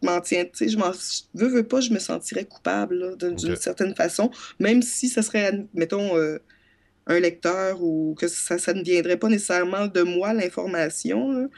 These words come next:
Speaker 2: Ouais.
Speaker 1: Mais, euh, ah non, ça, c'est, c'est sûr et certain que la dernière chose que je veux, c'est qu'il y ait un malheur qui arrive.
Speaker 2: Ben là, ça, j'imagine, là, parce que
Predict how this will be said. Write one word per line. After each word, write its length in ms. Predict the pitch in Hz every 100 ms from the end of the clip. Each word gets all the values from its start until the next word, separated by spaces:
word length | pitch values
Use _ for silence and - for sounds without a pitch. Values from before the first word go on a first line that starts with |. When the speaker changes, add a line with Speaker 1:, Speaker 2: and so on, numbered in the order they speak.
| -
Speaker 2:
Ouais. 140 | - 78 78
Speaker 1:
Mais, 400 | 180 175 165 165
euh, 640 | 160 160 151 151 151 - - - _ -
ah 80 |
non, 100 | 165
ça, 140 | 165 -
c'est, 720 | - 151 143 143 - - 170 - - - - -
c'est 120 | 175
sûr 220 | - 208
et 80 | 190
certain 400 | - 160 202 220
que 140 | 220
la 160 | 170 165
dernière 320 | 185 190 185
chose 260 | - 220 -
que 140 | 180
je 80 | 170
veux, 80 | 202
c'est 160 | -
qu'il 140 | - 170
y 20 |
ait 40 |
un 20 | 160
malheur 280 | 156 170 185
qui 120 | 170
arrive. 360 | 151 180 202 -
Speaker 2:
Ben 140 | 90
là, 100 | 82
ça, 160 | 80 87
j'imagine, 500 | 80 78 76 85 107
là, 100 | 110
parce 180 | 78
que 100 | -